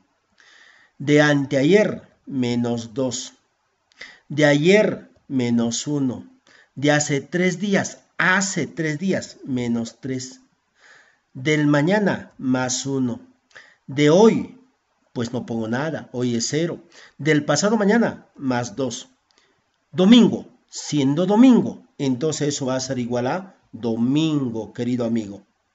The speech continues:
¿Ya? Eso es igual a domingo. Entonces aquí ya pues hago algunas operaciones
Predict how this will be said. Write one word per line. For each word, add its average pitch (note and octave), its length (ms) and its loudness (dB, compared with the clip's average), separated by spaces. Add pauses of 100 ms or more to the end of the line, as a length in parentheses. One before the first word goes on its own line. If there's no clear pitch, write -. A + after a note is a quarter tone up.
¿Ya? C3+ 320 -4 (220)
Eso E3 340 -2
es B2 100 -10
igual A#2+ 200 -4
a A2 40 -6
domingo. G2+ 340 -14 (760)
Entonces C#4 480 2
aquí C4+ 300 0
ya C4+ 180 2
pues B3 200 -2
hago A3+ 280 -2
algunas G#3 400 0
operaciones G3 720 -6